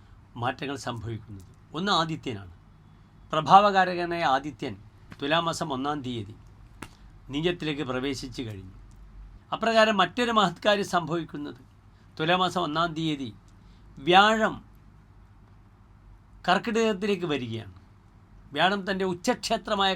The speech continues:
കർക്കിടകത്തിലേക്ക് വരികയാണ്. ഇപ്പോൾ വ്യാഴം നിൽക്കുന്നത് തൻ്റെ ശത്രുക്ഷേത്രമായ മിഥുനത്തിലാണ്. അതിനാൽ ഒരു ഗ്രഹത്തിന് നീചസ്ഥിതി, മറ്റൊരു ഗ്രഹത്തിന് ഉച്ചസ്ഥിതി, ഇങ്ങനെയൊക്കെയാണ് ജ്യോതിഷത്തിൽ ഉണ്ടാവുക. പക്ഷേ പലപ്പോഴും ഞാൻ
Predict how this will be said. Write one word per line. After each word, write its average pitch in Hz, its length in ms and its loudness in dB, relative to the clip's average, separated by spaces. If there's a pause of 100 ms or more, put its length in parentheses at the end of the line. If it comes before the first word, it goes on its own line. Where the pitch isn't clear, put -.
കർക്കിടകത്തിലേക്ക് 160 800 -6
വരികയാണ്. 104 360 -14 (560)
ഇപ്പോൾ 202 260 -2
വ്യാഴം 190 280 6
നിൽക്കുന്നത് 180 420 -2
തൻ്റെ 170 240 -4
ശത്രുക്ഷേത്രമായ 160 720 -6 (140)
മിഥുനത്തിലാണ്. 127 680 -10 (520)
അതിനാൽ 175 280 -2 (720)
ഒരു 202 160 0
ഗ്രഹത്തിന് 214 480 2
നീചസ്ഥിതി, 175 560 -2 (800)
മറ്റൊരു 175 260 -2
ഗ്രഹത്തിന് 175 480 -2
ഉച്ചസ്ഥിതി, 131 520 -8 (160)
ഇങ്ങനെയൊക്കെയാണ് 202 540 -2
ജ്യോതിഷത്തിൽ 180 480 -4
ഉണ്ടാവുക. 127 400 -8 (1040)
പക്ഷേ 185 260 0
പലപ്പോഴും 190 420 2
ഞാൻ 208 100 -2